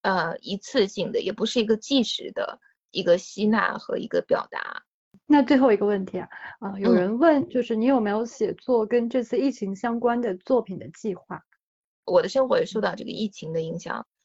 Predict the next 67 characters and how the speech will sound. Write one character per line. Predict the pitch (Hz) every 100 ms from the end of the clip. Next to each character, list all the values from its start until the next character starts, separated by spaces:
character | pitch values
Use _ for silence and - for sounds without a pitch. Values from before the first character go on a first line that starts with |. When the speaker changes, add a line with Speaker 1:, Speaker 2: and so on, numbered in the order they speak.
| _
Speaker 2:
还 | - 196
是 | 240
挺 | 214 -
大 | - 180 -
的。 | - - -
所 | - 247
以 | 262
其 | - 214
实 | - 220 233 - - _
在 | - 277
这 | 285
段 | 269
时 | 240 175
间 | 214 233
里 | 220
面 | - -
肯 | - -
定 | 214 190
会 | 220 214
思 | 202 -
考 | - - -
一 | 202
些， | - 196 180 175 - _ _ _ _ -
我 | 185
觉 | 185
得 | 180 214
和 | 220
这 | 208 196
个 | 190
相 | - 208
关 | 214 226 226
的 | 202
主 | - -
题， | - -
但 | 240 269
是 | 247 - _
目 | 233
前 | 233 190
没 | 170
有 | 175 -
直 | -
接 | 160 202
去 | 208 - 185
写 | - - - 190
任 | 202 196
何 | - - 220 _ _ _ _
和 | - -
这 | 208
个 | 190
疫 | 202
情 | 208 - 170
相 | 170 165
关 | 175 170 185
的 |
内 | - -
容。 | - -
但 | 240
是 | 240 202 - _ _ _
可 | -
能 | 185 196
比 | 196
如 | 180
说 | 208 190
我 | -
会 | - 233
去 | - 220
想 | - 175 -